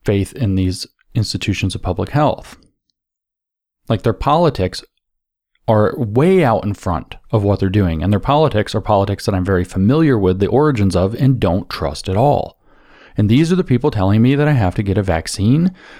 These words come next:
for a virus that I'm not afraid of and don't see wh-, I mean, convince me I should be afraid of it. Turns out your propaganda campaign,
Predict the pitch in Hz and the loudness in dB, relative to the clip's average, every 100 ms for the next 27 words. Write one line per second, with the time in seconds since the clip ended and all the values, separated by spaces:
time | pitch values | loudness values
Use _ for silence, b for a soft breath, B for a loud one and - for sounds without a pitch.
0 | B 123 120 101 90 90 135 160 - 110 | B 0 2 2 2 2 2 0 -2 0
1 | 98 98 92 90 - 92 98 143 175 - | 2 2 2 0 -2 -2 2 0 0 -4
2 | - _ _ _ _ _ - 113 98 110 | -20 _ _ _ _ _ -2 0 2 0
3 | - 113 - 127 127 113 - 127 113 113 | -2 -6 -2 2 2 2 0 0 0 2
4 | 123 123 196 - 196 139 131 117 101 101 | 2 2 0 2 2 2 0 0 0 0
5 | 98 87 - 135 131 123 110 101 - 95 | 0 -2 -2 0 0 0 0 0 0 -2
6 | 90 104 147 143 - 98 92 87 117 131 | -2 -2 0 0 0 -2 0 0 0 -2